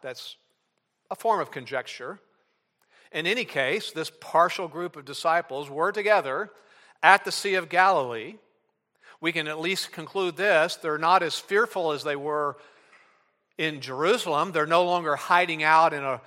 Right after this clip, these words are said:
locked room behind closed doors. They had seen the resurrected Christ. That had encouraged them. That had given them some renewed courage and,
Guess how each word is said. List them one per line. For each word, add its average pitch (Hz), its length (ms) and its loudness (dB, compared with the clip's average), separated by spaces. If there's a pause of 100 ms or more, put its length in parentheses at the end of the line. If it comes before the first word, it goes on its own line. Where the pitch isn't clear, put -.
(140)
locked 160 380 4
room 185 320 -2
behind 156 420 0
closed 156 380 -4
doors. 202 760 0 (1200)
They 165 160 -4
had 143 140 -6
seen 170 480 -10
the 135 100 -8
resurrected 131 640 -8
Christ. 170 600 -8 (880)
That 156 200 -2
had 175 120 -6 (380)
encouraged 180 560 -4
them. 120 240 -10
That 151 180 -6
had 143 220 -14
given 151 260 -10
them 147 280 -10
some 139 260 -12
renewed 143 440 -10
courage 170 520 -8
and, 131 200 -12